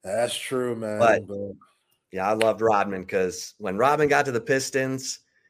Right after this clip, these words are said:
Speaker 2: he was just this happy-go-lucky, "I'll do anything to make this roster." And that's the energy that led him to, you know, put everything into rebounding and how the ball is gonna come off the rim and tipping it to himself and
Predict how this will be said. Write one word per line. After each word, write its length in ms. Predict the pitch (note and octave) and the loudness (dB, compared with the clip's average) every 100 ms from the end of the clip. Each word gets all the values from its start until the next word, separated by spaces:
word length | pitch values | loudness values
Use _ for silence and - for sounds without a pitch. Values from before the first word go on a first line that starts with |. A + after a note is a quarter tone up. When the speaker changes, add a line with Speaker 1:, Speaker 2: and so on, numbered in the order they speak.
| _ | _
Speaker 2:
he 160 | - C#3+ | -4 0
was 260 | C#3 B2 | 0 -2
just 360 | - B2 A2 - | 0 0 0 0
this 320 | A#2 G#2+ F#2+ | 4 4 4
happy-go-lucky, 920 | - C#3 C#3+ C3+ B2+ B2+ B2 B2+ B2 A#2+ | -4 -2 -2 -2 2 4 4 0 0 2
"I'll 120 | C3 | 2
do 200 | B2 A#2 - | 0 -4 -2
anything 640 | B2+ C3+ C3 C#3 C3+ C3 | 2 2 2 0 0 -2
to 100 | B2+ | -4
make 280 | A2+ A#2 A2+ | 0 0 0
this 180 | B2 A2 | -4 -4
roster." 800 | G#2 A#2+ A#2 A#2+ - A2+ A2+ A2+ _ _ _ _ _ _ - | 2 6 6 2 2 2 2 -2 _ _ _ _ _ _ -2
And 140 | A2+ | 2
that's 280 | C3 C#3+ - | 2 2 0
the 380 | D#3 D3+ C#3 - _ _ _ _ _ _ | 6 6 6 -4 _ _ _ _ _ _
energy 520 | A#2+ C#3+ D#3+ B2 B2+ C3+ | -2 2 2 0 -2 0
that 380 | C3 B2+ B2+ _ _ _ | 0 -2 -4 _ _ _
led 260 | A#2 B2 C#3 | 0 2 4
him 260 | C#3 C3+ | 2 0
to, 360 | B2+ A2+ G2+ F2+ _ _ _ _ _ _ _ | 0 -2 -2 -8 _ _ _ _ _ _ _
you 100 | A#2+ | -10
know, 100 | G#2 | -10
put 280 | F#2+ A#2 - _ _ - | -6 -6 -6 _ _ -6
everything 580 | D3+ C3+ C3+ B2 B2+ A#2 | -4 0 -2 -2 -2 -2
into 380 | G#2+ G#2+ F#2+ F2+ _ | 0 -2 -4 -10 _
rebounding 680 | G2 A2+ B2 A2+ A2 G#2 G2+ | -10 -4 0 0 0 -2 -2
and 360 | F#2 F#2+ F#2+ F#2 | -2 -2 -6 -8
how 200 | - B2 | -8 -4
the 80 | A#2+ | -2
ball 200 | G#2+ A2+ | 2 2
is 100 | G#2+ | 2
gonna 140 | - G#2 | -2 -6
come 160 | A#2 | -4
off 100 | G2+ | -4
the 80 | F2+ | -2
rim 360 | G#2 G#2 F#2+ F2+ | -4 -2 -2 -4
and 240 | E2+ E2+ | -6 -6
tipping 240 | - A#2+ G#2+ | -4 -2 -2
it 100 | - | 0
to 100 | A2+ | -2
himself 560 | F#2+ - G2+ F#2+ F#2+ | -2 0 2 4 0
and 220 | - F2 | -6 -8